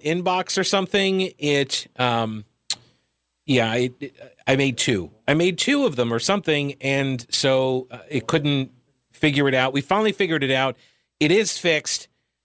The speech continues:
Downside is I've got quite a bit of emails, and,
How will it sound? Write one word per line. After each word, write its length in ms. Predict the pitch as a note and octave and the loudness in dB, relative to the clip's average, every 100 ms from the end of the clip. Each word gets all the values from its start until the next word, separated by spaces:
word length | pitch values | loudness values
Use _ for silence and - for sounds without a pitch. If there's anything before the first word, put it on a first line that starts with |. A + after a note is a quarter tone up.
| _ _ _ _ _ B2 | _ _ _ _ _ 0
Downside 680 | F3 A3+ G#3+ F#3+ E3 D3+ C#3 | 2 4 2 0 2 0 0
is 580 | C3+ C3 B2+ B2 - - | 0 0 0 -2 -4 -2
I've 140 | C#3+ - | -2 0
got 260 | F3 F3 | 0 0
quite 240 | - D#3+ D3+ | -2 -2 0
a 20 | |
bit 140 | C#3+ | -2
of 60 | B2+ | -2
emails, 640 | D3+ C3 A2+ G#2+ G#2+ - - _ _ | -2 0 0 -2 -4 -4 -8 _ _
and, 540 | C3+ C3 C3 B2+ B2 | 0 2 2 0 -4